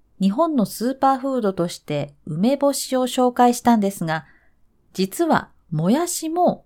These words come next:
スーパーフードらしいんです。ところで、もやしって一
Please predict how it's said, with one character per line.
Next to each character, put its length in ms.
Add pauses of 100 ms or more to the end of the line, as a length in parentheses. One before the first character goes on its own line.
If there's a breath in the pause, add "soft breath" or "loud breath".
ス 300
ー 100
パ 140
ー 40
フ 200
ー 40
ド 140
ら 160
し 200
い 20
ん 60
で 140
す。 220 (1700)
と 100
こ 140
ろ 120
で、 280 (480)
も 180
や 200
し 160
っ 20
て 600
一 200